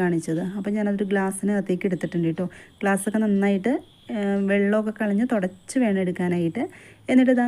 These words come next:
നമ്മൾ ഇതുപോലെ ഒന്ന് ആക്കിയിട്ട് ഒന്ന് നന്നായിട്ട് അതിനകത്തേക്ക്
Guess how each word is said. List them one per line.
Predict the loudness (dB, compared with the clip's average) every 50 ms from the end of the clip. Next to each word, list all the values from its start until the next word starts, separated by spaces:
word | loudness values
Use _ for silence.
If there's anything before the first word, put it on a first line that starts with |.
| 2 2
നമ്മൾ | 2 2 2 0 -2 -2 -4 -2 0 0
ഇതുപോലെ | 2 2 2 2 2 2 2 2 2 2
ഒന്ന് | 2 2 2
ആക്കിയിട്ട് | 0 0 -2 -2 -2 0 -2 -2 0 0
ഒന്ന് | 0 0 2 0
നന്നായിട്ട് | 0 2 2 2 2 2 0 0 0 0 0
അതിനകത്തേക്ക് | 0 0 0 -2 -2 -4 -6 -2 -2 -2